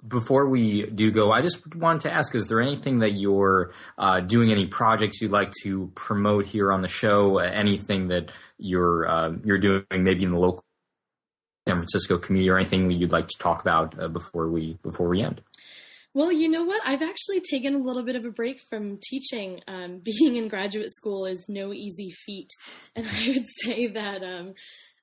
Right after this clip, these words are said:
Speaker 2: um, over the next year, I, I'm really gonna focus on my research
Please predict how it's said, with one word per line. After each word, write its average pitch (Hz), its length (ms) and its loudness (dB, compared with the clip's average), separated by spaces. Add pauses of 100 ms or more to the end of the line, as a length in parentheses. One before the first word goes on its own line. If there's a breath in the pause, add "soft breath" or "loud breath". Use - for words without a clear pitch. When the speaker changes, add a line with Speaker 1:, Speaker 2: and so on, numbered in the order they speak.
Speaker 2:
um, 196 420 -10
over 269 220 -2
the 262 80 -4
next 233 300 -8
year, 233 200 0
I, 196 140 -6
I'm 202 200 -8
really 196 200 -6
gonna 196 160 -8
focus 196 360 -8
on 190 100 -10
my 185 100 -8
research 180 500 -8